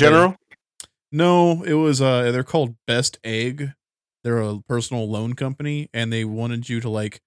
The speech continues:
Speaker 1: accept the calls and talk to people and then try to talk to them into getting the loans and stuff like that. And I just can't, I can't do that.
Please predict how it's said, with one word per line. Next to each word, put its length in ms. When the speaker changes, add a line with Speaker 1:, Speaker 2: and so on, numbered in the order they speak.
Speaker 1:
accept 420
the 60
calls 520
and 180
talk 200
to 80
people 400
and 100
then 120
try 180
to 80
talk 240
to 40
them 140
into 160
getting 240
the 40
loans 640
and 120
stuff 240
like 180
that. 260
And 40
I 100
just 200
can't, 340
I 60
can't 240
do 160
that. 240